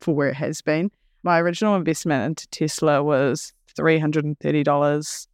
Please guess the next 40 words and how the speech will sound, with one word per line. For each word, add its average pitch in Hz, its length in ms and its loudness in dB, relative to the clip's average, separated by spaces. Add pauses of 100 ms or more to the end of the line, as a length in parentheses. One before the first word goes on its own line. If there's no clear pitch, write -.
(440)
U 160 160 2
S 156 240 -2
D, 147 560 0
and 165 160 2
it - 160 -2
reached - 560 0 (580)
its - 260 -4 (300)
highest 175 500 2
value 160 380 4
being 151 320 0
at, 143 160 -2 (160)
I - 60 -16
think, - 240 -8
eight 156 160 0
hundred 160 260 -6
dollars 156 380 -4
U 165 120 -2
S - 240 -6
D, 160 440 -2 (680)
which 180 200 -6
was, 92 120 -4
like, 160 120 -2
a 185 60 -6
hundred 160 440 -4
and 160 180 -6
fifty-six - 640 -10
percent - 340 -12
return - 360 -6
or - 40 -6
something. 185 220 -4
It, 165 220 0
it's 185 100 -2
quite - 220 0
hard 165 380 0
to 185 80 -6
see - 140 -4
those 165 200 0
sort 165 140 0
of 165 200 0 (220)
returns 160 840 -2